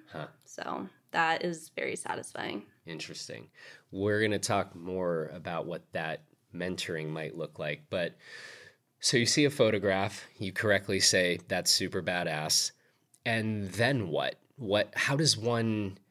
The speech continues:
Speaker 1: how does <laughs> one get to, you know, I literally met you for the first time as I got into a helicopter and you happened to be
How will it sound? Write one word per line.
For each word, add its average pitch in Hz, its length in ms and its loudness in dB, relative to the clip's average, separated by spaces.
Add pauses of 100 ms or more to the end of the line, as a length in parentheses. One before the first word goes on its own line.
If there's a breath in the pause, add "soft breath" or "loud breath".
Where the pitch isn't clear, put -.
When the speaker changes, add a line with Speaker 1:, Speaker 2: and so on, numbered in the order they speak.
(140)
Speaker 1:
how 131 160 0
does 135 160 4
<laughs> 113 160 -4
one 120 120 0
get 104 360 2
to, 87 580 -4 (800 soft breath)
you 107 100 2
know, 82 220 -2 (340)
I 120 140 8
literally 98 760 2
met 85 480 -2
you 85 300 -8
for 98 360 0
the 87 100 -2
first - 420 -2
time 82 380 -4
as 82 200 -2
I 82 160 0
got 82 320 -4
into 82 280 -6
a 76 40 -2
helicopter 78 800 -4
and 82 260 -8
you 85 160 -6
happened 85 360 -6
to 78 60 -6
be 76 260 -6